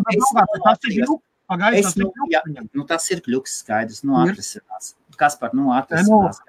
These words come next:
Speaker 1: protams, bet cilvēki jau bija, saprot,
Speaker 2: Jā.
Speaker 1: jau ažiotāži nedēļu iet, un tikai
Speaker 2: Jā.
Speaker 1: tagad šodien iPhones tikai paziņoja, "O, piedodiet, mums tiešām ir." Nu, saproties, ja es pērku gadžetu pa, ā, tūkstots piecsimt eiro, ja,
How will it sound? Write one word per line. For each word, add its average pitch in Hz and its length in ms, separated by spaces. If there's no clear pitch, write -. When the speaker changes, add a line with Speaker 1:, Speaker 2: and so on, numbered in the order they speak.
Speaker 1:
protams, 240 400
bet 175 200
cilvēki 220 480
jau 208 100
bija, 185 220
saprot, 247 360
Speaker 2:
Jā. 151 140
Speaker 1:
jau 233 120
ažiotāži 175 540
nedēļu 196 640
iet, 190 100
un 170 120
tikai 220 240
Speaker 2:
Jā. 269 100
Speaker 1:
tagad 214 220
šodien 185 420
iPhones 196 540
tikai 190 400
paziņoja, 196 540
"O, 233 380
piedodiet, 208 520
mums 185 180
tiešām 196 400
ir." 156 100
Nu, 254 220
saproties, 214 540
ja 208 100
es 247 120
pērku 190 440
gadžetu 180 400
pa, 165 140
ā, 175 200
tūkstots 208 400
piecsimt 180 400
eiro, 240 380
ja, 143 240